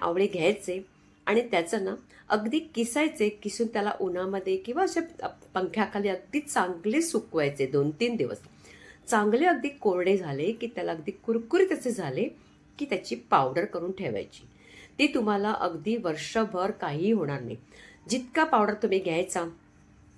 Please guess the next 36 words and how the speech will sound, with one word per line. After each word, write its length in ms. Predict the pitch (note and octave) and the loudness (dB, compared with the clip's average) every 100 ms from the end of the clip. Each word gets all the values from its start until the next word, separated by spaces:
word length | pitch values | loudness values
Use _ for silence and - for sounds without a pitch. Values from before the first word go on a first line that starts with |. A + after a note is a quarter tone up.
| - - - - - - - | -20 -20 -20 -20 -20 -6 4
अगदी 260 | G#3+ A3 | 4 4
तुम्ही 260 | D4+ B3+ B3 | 0 0 2
एक 220 | F#3+ A3+ B3 | 4 4 6
वाटी 280 | A#3 A#3 | 2 2
पावडर 360 | B3 G3 D#3+ F#3 | 0 2 2 0
घ्यायचा 380 | G#3+ A3+ A3+ A3+ | 2 0 0 -2
आणि 240 | - F3+ | 0 0
ज्या 140 | F#3 F#3 | 0 -2
पद्धतीने 420 | F#3 G3 G3+ F#3+ | -4 -4 -2 2
मी 140 | G3 | 0
तेल 280 | G3+ E3 F#3 | 0 0 0
घातले 260 | F#3+ - E3+ | -2 -4 -4
ते 80 | F3 | -4
घालायचं 560 | E3+ D#3 F#3 C#4+ - F3+ - - - - | -4 -2 0 0 -4 -8 -10 -20 -12 -4
आणि 140 | G#3+ | -4
चांगलं 440 | - A#3 A#3+ C#4 | 0 0 0 2
अगदी 260 | D#4+ - F#3 | 0 0 -4
आपण 260 | E3 - F#4+ - | -4 -6 -6 -4
तेल 200 | D#3 E3 | -4 -2
बनवून 320 | D3 C#3+ D3 | -4 -4 -6
ठेवायचं. 340 | C#3+ A2+ - - - - - - | -8 -12 -14 -20 -20 -20 -12 2
हे 80 | G#3+ | 2
तेल 340 | G#3 F#3 G#3 | 2 0 0
अगदी 320 | - E3+ D#3 | 0 -4 0
ह्याच्यामुळे 540 | G#3 C#3+ E3 E3 D#3 F#3+ D#4+ - - - | 0 0 -2 0 0 -2 -4 -12 -20 -2
केसही 460 | G3+ A3+ C4+ F#4 F#4+ | 4 4 6 2 2
वा-, 440 | G3 F#3+ F3 E3+ E3+ - | -4 0 2 2 0 -4
आपल्या 240 | - F#3+ | -2 -2
मुलांचे 440 | F#3 E3 E3 E3 G3+ | 0 0 0 0 -4
बऱ्यापैकी 600 | E3 D3+ E3 F#3+ F#3+ G3 | -2 -2 -2 -2 -2 -2
आता, 340 | - F3+ G#3+ - - - | -2 -4 -4 -6 -10 -8
आता 240 | F#3 C4 | 0 2
लहानच 460 | A3 F3+ G#3 C#4 - | 2 2 2 0 -2
मुलांचे 360 | B3+ A#3+ A#3 | -4 -4 -4
अगदी 120 | A#3 A#3 | -4 -4
बऱ्यापैकी 520 | G3+ F#3 F#3 F#3+ | -4 -8 -8 -6